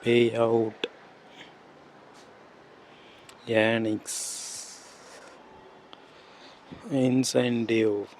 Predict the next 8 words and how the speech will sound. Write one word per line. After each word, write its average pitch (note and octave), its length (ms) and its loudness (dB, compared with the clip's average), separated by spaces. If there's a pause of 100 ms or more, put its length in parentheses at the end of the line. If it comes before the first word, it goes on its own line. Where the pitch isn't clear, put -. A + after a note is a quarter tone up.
(640)
இன்சென்டிவ் B2 480 4
பார்த்தீங்கன்னா, A#2 400 0 (100)
ரெண்டாயிரம். A2+ 560 -2 (1200)
அந்த B2 260 2
சண்டே B2 340 4
ஆஃபர் A2+ 280 0
ஒரு A2 120 2
நூத்தி A2+ 200 -4